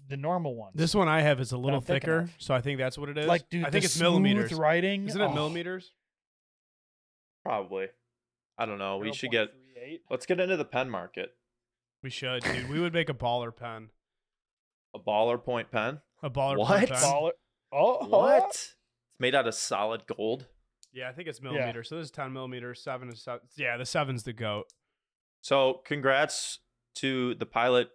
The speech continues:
Speaker 3: G two gel pen.
Speaker 1: Yep. Yep.
Speaker 3: For being the
Speaker 1: Shout
Speaker 3: goat.
Speaker 1: out. The best pen, number five.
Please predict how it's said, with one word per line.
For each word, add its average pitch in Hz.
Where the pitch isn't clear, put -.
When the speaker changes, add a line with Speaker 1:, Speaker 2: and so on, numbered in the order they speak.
Speaker 3:
G 120
two 120
gel 104
pen. 113
Speaker 1:
Yep. 160
Yep. 151
Speaker 3:
For 113
being 117
the 107
Speaker 1:
Shout 123
Speaker 3:
goat. -
Speaker 1:
out. -
The 151
best 165
pen, 170
number 147
five. 151